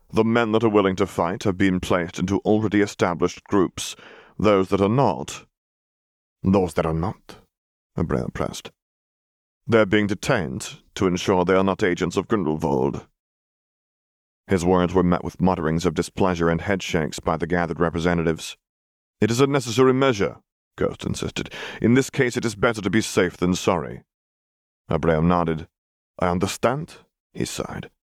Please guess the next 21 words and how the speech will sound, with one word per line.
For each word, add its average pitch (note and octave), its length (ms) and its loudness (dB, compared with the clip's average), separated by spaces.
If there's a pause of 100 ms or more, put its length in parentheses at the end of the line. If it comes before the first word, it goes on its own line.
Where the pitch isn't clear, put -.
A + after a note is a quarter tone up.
(200)
"I F2 100 0
will E2 120 0
leave E2 180 2
it - 80 -4
to F2+ 80 0
your E2+ 80 2
discretion G2 680 -2
to D#2+ 160 0
handle F2+ 480 0
these A1+ 280 -10
affairs. - 640 -4 (760)
I'm E2+ 120 0
afraid F#2 380 0
I G2+ 80 2
may G#2+ 180 2
not A2+ 280 -2
be A2 140 6
able G2+ 160 0
to F#2+ 140 0
remain G2+ 380 2
impartial." - 680 -6